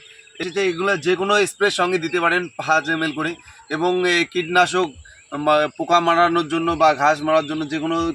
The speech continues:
কিছুতে যদি দিতে চান, তাহলে মনে করো পনেরো এমএল করে দিতে লাগে। আর এগুলা মনে করে বিষের সঙ্গে স্প্রে করলে, মনে করে যে কোনো রাসায়নিকের, কীটনাশকের সঙ্গে ব্যবহার করলে, সেই পাতার ভিতরে ছোটো ছোটো ক্ষুদ্র কোণার ভিতরেই, এ,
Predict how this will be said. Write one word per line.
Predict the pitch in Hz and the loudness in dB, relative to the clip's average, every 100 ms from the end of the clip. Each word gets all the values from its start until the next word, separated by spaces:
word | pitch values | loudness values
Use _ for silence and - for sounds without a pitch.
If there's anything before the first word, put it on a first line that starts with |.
| - | -8
কিছুতে | 151 156 170 | -10 -4 -2
যদি | 165 165 | 0 0
দিতে | 151 160 147 | 0 -4 -2
চান, | 170 170 - - - | -2 -2 -8 -20 -2
তাহলে | 151 160 160 165 | 2 4 4 2
মনে | 156 156 | 0 -2
করো | 165 165 165 - | 0 0 -2 0
পনেরো | 165 175 | 2 2
এমএল | 170 170 | 2 0
করে | 165 165 | 0 -2
দিতে | 151 165 | -2 -2
লাগে। | 151 151 180 - _ _ - | 0 -2 -4 -12 _ _ -2
আর | 147 | 0
এগুলা | 160 156 175 | 0 0 0
মনে | 170 165 | 0 -2
করে | 175 180 175 170 | 0 2 2 0
বিষের | 143 151 180 | -2 -2 -2
সঙ্গে | 180 170 175 160 | 0 0 0 0
স্প্রে | - 170 | -2 -2
করলে, | 170 165 165 | 0 0 0
মনে | 160 147 | -2 -2
করে | 151 147 | -2 -2
যে | 135 | -4
কোনো | 160 170 180 175 | -2 0 0 2
রাসায়নিকের, | 151 143 156 170 160 175 170 - - - | 0 0 0 -2 0 0 0 -4 -14 -8
কীটনাশকের | 170 170 170 175 180 | -4 -2 0 0 0
সঙ্গে | 170 165 175 160 | 0 2 2 0
ব্যবহার | 139 147 160 160 | 0 0 0 0
করলে, | 170 160 180 - _ - | -2 -2 -4 -10 _ -10
সেই | 165 170 | -4 -2
পাতার | 165 151 170 156 | 0 0 0 -4
ভিতরে | 151 165 | -6 -8
ছোটো | 165 151 160 | -6 -6 -6
ছোটো | 165 170 | -4 -6
ক্ষুদ্র | 160 135 170 180 160 - - | -6 -4 -2 0 -2 -6 -2
কোণার | 165 170 | 0 0
ভিতরেই, | 147 135 160 147 - - - | -2 -4 -4 -4 -6 -20 -8
এ, | 160 160 156 151 | -4 -2 -2 -4